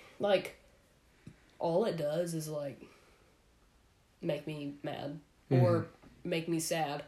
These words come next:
Speaker 1: and remind me of people that I don't talk to anymore. I still look at people's accounts that I don't talk to anymore, and it again makes me sad. And so all it really does is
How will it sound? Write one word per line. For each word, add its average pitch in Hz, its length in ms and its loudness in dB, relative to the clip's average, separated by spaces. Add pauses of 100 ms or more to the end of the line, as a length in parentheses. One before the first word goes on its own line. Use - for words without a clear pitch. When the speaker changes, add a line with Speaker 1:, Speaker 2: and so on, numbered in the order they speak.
(640)
Speaker 1:
and 214 160 6
remind 190 320 6
me 180 140 4
of 165 140 -4
people 156 460 -4 (100)
that 151 300 -4
I 160 80 0
don't 156 180 -2
talk 180 280 -2
to 180 180 -2
anymore. 165 680 0 (600)
I 170 100 -4
still 185 260 0
look 165 280 -2
at 156 100 -6
people's 151 320 -6
accounts 185 540 0
that 156 120 -2
I 143 180 -4 (300)
don't 160 240 -2
talk 214 300 -2
to 196 120 0
anymore, 180 500 2
and 160 140 -2
it 156 120 -2
again 185 360 6
makes 165 260 0
me 156 120 2
sad. 156 400 0
And 165 180 -2
so 175 200 2
all 233 220 4
it - 100 2
really 196 260 2
does 160 540 0
is 147 420 -6